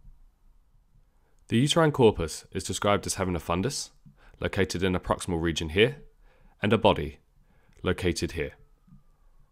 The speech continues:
Some textbooks will also describe an isthmic portion, located here, where the uterine cavity narrows as it approaches the cervical canal. The cervix has two openings, a proximal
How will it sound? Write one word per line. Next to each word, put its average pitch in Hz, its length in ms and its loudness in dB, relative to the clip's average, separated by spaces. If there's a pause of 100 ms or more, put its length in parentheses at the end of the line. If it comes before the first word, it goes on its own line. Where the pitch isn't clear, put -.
(120)
Some 127 260 2
textbooks - 480 -2
will 107 80 0
also 139 260 2
describe 90 440 0
an 104 180 -4
isthmic - 520 -2
portion, 78 480 -4 (400)
located 92 480 -2
here, 76 320 -4 (500)
where 95 120 2
the 104 80 4
uterine 131 380 4
cavity 120 440 -2
narrows 104 600 0 (220)
as 98 140 0
it - 60 0
approaches 110 600 0
the 90 360 2
cervical 87 420 -2
canal. 76 400 -8 (1700)
The 92 100 -2
cervix 127 580 2 (100)
has 113 180 2
two 151 260 4
openings, 85 580 -2 (540)
a - 60 -4
proximal 135 640 2